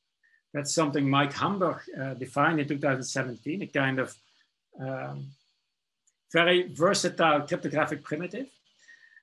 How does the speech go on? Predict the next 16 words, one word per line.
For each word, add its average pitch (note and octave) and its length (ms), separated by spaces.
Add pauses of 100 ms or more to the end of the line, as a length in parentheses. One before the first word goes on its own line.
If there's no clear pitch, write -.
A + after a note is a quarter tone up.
(200)
but F3 280
also F#3+ 280
Zodiac, E3+ 520 (420)
our, D3 360
uh, C#3 360
submission E3+ 720
to D3 120
the C#3+ 80
nist C#3+ 320
lightweight E3 400
competition, C3+ 520
and F#3+ 140
even F3 360
Subterranean, E3+ 960 (720)
um, C#3+ 540
also, F3 640